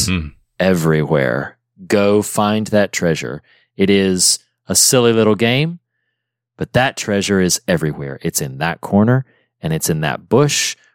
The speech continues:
Speaker 2: We keep joking to people. There's not, like, a, a rhyme to go with it, but we're like, "Look high. Don't forget to look high. Oh, look low. Look low. Look all around you." You know, like, it's everywhere.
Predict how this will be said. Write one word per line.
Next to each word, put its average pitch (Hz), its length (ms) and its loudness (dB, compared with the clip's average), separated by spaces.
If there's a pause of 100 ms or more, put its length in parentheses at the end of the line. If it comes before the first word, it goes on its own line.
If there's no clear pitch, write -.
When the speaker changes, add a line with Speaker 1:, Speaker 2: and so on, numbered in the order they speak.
(100)
Speaker 2:
We 85 80 -10
keep - 320 -10
joking 98 460 0
to 95 80 -2
people. 98 240 0
There's 92 160 2
not, 101 180 0
like, 92 160 -2
a, 80 180 -4 (120)
a 85 100 2
rhyme 95 440 2
to 90 80 -6
go 82 140 0
with 80 160 -2
it, 80 60 -6
but - 80 -6
we're 82 120 0
like, 82 220 0
"Look 101 200 2
high. 147 400 2 (180)
Don't 90 140 -4
forget 110 260 -2
to 127 60 4
look 131 160 2
high. 147 380 2
Oh, 107 160 2
look 113 260 -4
low. 175 380 2 (120)
Look 113 200 0
low. 170 200 4
Look 92 280 -2
all 110 200 4
around 165 380 0
you." 147 220 -4 (300)
You 107 140 0
know, 104 180 2
like, 95 480 0 (880)
it's - 160 -4
everywhere. 131 500 2